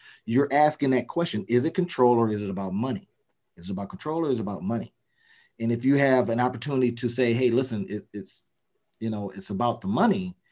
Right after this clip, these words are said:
and how I do it has changed." So can you do a different dance? Can you adjust a little bit? This is what we're asking you guys out there as you're looking at your businesses.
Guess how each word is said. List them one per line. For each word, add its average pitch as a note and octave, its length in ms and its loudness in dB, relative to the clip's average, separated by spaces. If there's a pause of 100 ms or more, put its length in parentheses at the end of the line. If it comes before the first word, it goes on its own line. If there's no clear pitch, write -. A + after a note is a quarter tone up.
(240)
and G#2 160 -8
how C3 300 2
I A#2 160 2
do D3 320 6
it A#2 180 2 (180)
has A2+ 300 -6
changed." B2+ 720 -6 (440)
So B2 200 -2
can D#3 320 0
you C#3 440 2 (220)
do C#3 200 4
a C3+ 40 6
different A#2+ 340 0
dance? B2 340 0
Can C#3+ 280 -6
you C#3+ 300 -2
adjust A#2+ 500 -4
a - 20 -2
little G2+ 180 -2
bit? F2+ 180 -6
This C#3 180 0
is F3+ 60 0
what F#3 200 4
we're F3 140 4
asking D3+ 380 0
you D3+ 100 2
guys C3 280 2
out A2 180 -2
there D#3+ 240 4
as A2 180 0
you're A#2 100 2
looking C3+ 260 2
at E3 100 0
your E3+ 120 2
businesses. C#3+ 560 0